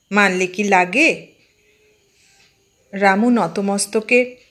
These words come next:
কোলের ভাতগুলাকে চটকাইতে লাগিল। বিন্দি একটু ইতস্তত করিয়া বলিল,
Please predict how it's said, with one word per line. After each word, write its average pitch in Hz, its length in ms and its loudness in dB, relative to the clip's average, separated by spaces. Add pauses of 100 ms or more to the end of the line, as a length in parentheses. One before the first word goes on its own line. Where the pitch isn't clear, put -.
(440)
কোলের 196 320 2
ভাতগুলাকে 185 760 0
চটকাইতে 170 580 -2
লাগিল। 160 360 -6 (1300)
বিন্দি 226 460 0
একটু 247 220 -6
ইতস্তত 196 680 -6
করিয়া 208 380 0
বলিল, 185 400 -2